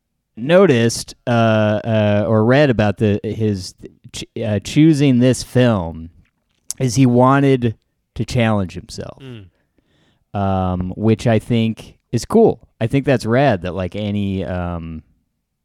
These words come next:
Speaker 1: you know, any artist, uh, doing anything, like, you know, I mean, uh,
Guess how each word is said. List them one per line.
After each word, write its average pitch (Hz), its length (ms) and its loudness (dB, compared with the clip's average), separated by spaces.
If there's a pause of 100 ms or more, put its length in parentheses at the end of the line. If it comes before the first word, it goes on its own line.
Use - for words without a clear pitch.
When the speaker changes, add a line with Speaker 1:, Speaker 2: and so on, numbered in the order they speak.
(360)
Speaker 1:
you 113 160 -2
know, 85 100 -8
any 101 340 -4
artist, 92 640 -6
uh, 87 300 -10
doing 92 380 -6
anything, 98 400 -6
like, 90 200 -10 (480)
you 262 120 2
know, 131 220 4
I 143 140 4
mean, 151 400 2
uh, 123 1200 2